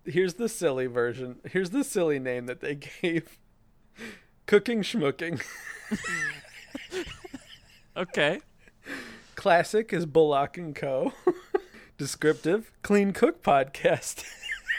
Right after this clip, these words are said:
Speaker 1: Which
Speaker 2: Okay.
Speaker 1: is good. It's a good name for a <laughs> podcast. Uh, to the point is Clean, Clean, Clean. <laughs> And then there's a,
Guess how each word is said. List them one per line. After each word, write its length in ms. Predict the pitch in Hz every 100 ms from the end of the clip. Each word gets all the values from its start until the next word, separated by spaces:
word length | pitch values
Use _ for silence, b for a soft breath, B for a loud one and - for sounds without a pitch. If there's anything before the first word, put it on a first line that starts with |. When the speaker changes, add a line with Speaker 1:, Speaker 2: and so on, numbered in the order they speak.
| - 1077 1077 - 1077 - - - - 880 _ _ _ _ _ _ _ B B B B
Speaker 1:
Which 160 | 170 196 220
Speaker 2:
Okay. 220 | 180 156
Speaker 1:
is 40 | 165
good. 360 | 220 160 131
It's 160 | 147 -
a 60 |
good 320 | 147 175 302 208
name 280 | 165 208
for 260 | - - 185
a 40 |
<laughs> 0 |
podcast. 1300 | 165 - 185 190 - - 185 - - 226 185 - - - _ -
Uh, 240 | 147 139 131
to 160 | - 208
the 140 | 196
point 540 | 143 - 170 214 - -
is 280 | 156 147 135 B -
Clean, 240 | - 330 320
Clean, 300 | 294 269 240
Clean. 640 | 254 226 180 143 131 -
<laughs> 60 | - - - - - 185 - - - - - - _ _ _ _ _ _ _ _ _ _ _ B B B B -
And 100 | 165
then 100 | 160
there's 360 | 160 151 -
a, 400 | 165 - 151 160